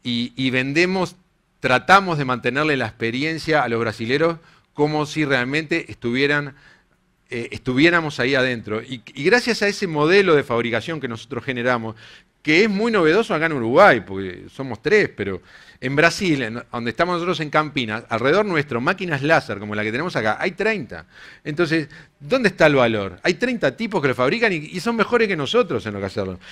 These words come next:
El valor está en que nosotros diseñamos las piezas y las máquinas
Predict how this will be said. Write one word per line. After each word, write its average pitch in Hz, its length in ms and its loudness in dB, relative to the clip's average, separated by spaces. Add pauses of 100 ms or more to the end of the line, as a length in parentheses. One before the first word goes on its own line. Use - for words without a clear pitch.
(120)
El 135 140 0
valor 185 240 8
está 226 480 6 (380)
en 151 160 -2
que 147 140 0
nosotros 190 420 0
diseñamos 185 680 0
las 127 140 2
piezas 208 320 -2
y 170 40 -4
las 131 140 0
máquinas 208 580 -4